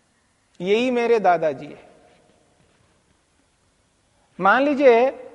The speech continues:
उस भीड़ में बहुत सारे वृद्ध लोग हैं और उन सभी में अपने दादाजी को उन्हें पहचानना है,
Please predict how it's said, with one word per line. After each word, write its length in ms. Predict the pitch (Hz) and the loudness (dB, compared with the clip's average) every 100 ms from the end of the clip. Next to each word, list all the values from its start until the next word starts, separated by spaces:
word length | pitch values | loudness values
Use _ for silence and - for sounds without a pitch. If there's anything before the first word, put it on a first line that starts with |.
| - - - | -20 -14 -8
उस 160 | 262 | -6
भीड़ 320 | 240 190 262 277 | -4 -4 -2 0
में 220 | 277 240 | -2 0
बहुत 220 | 226 254 | 0 2
सारे 220 | 277 277 | 0 2
वृद्ध 300 | 240 254 214 | 0 -2 -2
लोग 280 | 269 262 254 | 2 4 4
हैं 140 | 156 - - - - - _ _ _ _ _ _ _ _ _ _ _ _ _ _ _ _ _ _ _ _ _ _ _ _ _ _ _ _ - | 0 -6 -20 -20 -20 -20 _ _ _ _ _ _ _ _ _ _ _ _ _ _ _ _ _ _ _ _ _ _ _ _ _ _ _ _ 2
और 120 | 247 | 4
उन 180 | 277 277 | 4 0
सभी 380 | - 233 247 302 | 0 0 0 0
में 400 | 285 240 262 - | -2 -2 -6 -6
अपने 420 | 196 - 254 294 | -6 -4 -2 -2
दादाजी 560 | 240 196 202 233 254 294 | 2 2 4 4 2 -2
को 160 | 285 254 | -4 -4
उन्हें 180 | 240 | -6
पहचानना 640 | 226 185 156 165 147 143 135 | -4 -4 -4 -8 -10 -14 -18
है, 180 | 120 | -20